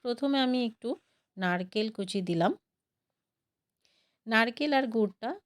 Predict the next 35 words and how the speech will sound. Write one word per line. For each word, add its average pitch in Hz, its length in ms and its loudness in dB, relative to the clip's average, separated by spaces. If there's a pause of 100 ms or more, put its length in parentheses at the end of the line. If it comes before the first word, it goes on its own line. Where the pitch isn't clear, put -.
(340)
নিচে 233 300 -2
দিলাম 240 340 4 (200)
যাতে 196 300 4
দেখতে 190 460 0
ভীষণ 214 340 0
সুন্দর 196 480 -2
হয়, 185 340 2
ওপরটা 185 540 -8
নিচেটা 180 560 -4
দুটোই। 185 400 -4 (560)
সেই 262 200 2
কারণে 214 400 0
আমি 214 120 -2
নিচে 185 320 -2
একটু 208 240 -6
নারকেল 185 480 -4
আর 175 120 2
গুড়টা 170 380 -6
দিয়ে 175 200 -2
প্রথমে 190 440 -6
সাজিয়ে 196 380 0
নিলাম। 185 280 2 (220)
তোমরা 247 260 -2
চাইলে 226 340 0 (460)
দিতেও 214 360 0
পারো, 185 280 0 (140)
আর 202 80 -10
না 190 200 -2
চাইলে 175 300 -2
নাও 180 260 2
দিতে 147 260 -6
পারো। 143 260 -12 (560)
এবারে 233 320 -2
হালকা 220 520 0
হাতে 226 320 -2